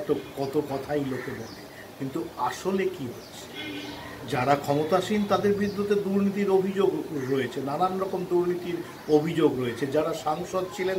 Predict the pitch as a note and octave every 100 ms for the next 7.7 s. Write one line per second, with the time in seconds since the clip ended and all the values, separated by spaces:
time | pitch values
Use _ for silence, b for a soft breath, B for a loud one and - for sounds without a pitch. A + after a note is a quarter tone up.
0 | F3+ E3+ F#3 F#3+ F#3+ G3 F#3 F3 F3+ F3+
1 | F#3 F3+ E3+ B B - E3 E3 E3 D3+
2 | D3 D3 C#3 A#2+ - B2+ C#3+ E3 E3 F3+
3 | E3+ E3+ E3+ F3 E3+ B B - C#3+ -
4 | D#3 E3+ F3+ - - - D#3 D3 C#3+ -
5 | D#3 E3 D3+ - - - E3+ F3+ F3+ F3+
6 | F3 D#3+ D#3 D#3 D3+ B2+ C#3 D3+ E3+ E3+
7 | D#3+ D#3 D3 D3+ - D#3